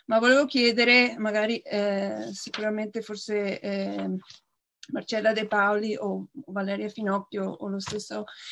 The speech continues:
eh, Michel Orman, eh, sanno rispondere, eh, a questa domanda.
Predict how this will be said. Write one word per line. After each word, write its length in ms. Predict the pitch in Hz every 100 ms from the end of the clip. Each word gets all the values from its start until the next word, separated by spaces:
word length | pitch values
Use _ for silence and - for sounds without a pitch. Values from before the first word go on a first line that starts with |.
| -
eh, 160 | 208
Michel 320 | 208 208 220 214
Orman, 400 | 214 208 202 214 - - -
eh, 240 | 208 208
sanno 260 | 196 220 220
rispondere, 840 | 220 - 202 196 196 190 196 190 _ -
eh, 240 | 208 196
a 120 | - 202
questa 260 | 202 -
domanda. 580 | 190 190 185 190 190 196